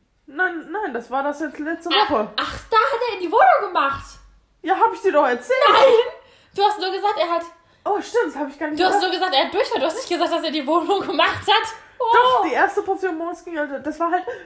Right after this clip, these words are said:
Speaker 1: das war halt,
Speaker 2: Oh nein.
Speaker 1: tut mir leid, wenn ich das jetzt so genommen habe, aber das war halt knochenhart, erste Bl-, und danach kam der sehr weich.
Speaker 2: <laughs>
Speaker 1: In einem
Speaker 2: Das hast du nicht erzählt. Das hast du nicht gesagt.
Speaker 1: Hat sich aber über den Tag zum Glück gebessert, von daher ging's mir besser als dir.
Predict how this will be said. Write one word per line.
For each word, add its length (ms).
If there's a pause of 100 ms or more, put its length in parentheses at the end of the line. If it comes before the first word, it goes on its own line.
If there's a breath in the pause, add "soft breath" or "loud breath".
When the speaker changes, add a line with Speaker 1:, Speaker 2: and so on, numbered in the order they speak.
Speaker 1:
das 180
war 80
halt, 100
Speaker 2:
Oh 80 (160)
nein. 140
Speaker 1:
tut 140
mir 80
leid, 240
wenn 100
ich 60
das 100
jetzt 320
so 80
genommen 260
habe, 120
aber 100
das 100
war 100
halt 260
knochenhart, 560
erste 380
Bl-, 260
und 100
danach 260
kam 220 (100)
der 140
sehr 180
weich. 260 (240)
Speaker 2:
<laughs> 260
Speaker 1:
In 80
einem 360
Speaker 2:
Das 100
hast 580
du 40
nicht 220 (100)
erzählt. 720 (220)
Das 120
hast 100
du 40
nicht 180
gesagt. 440
Speaker 1:
Hat 160
sich 100
aber 100
über 120
den 80
Tag 180
zum 100
Glück 120
gebessert, 360
von 120
daher 180
ging's 180
mir 80
besser 260
als 180
dir. 260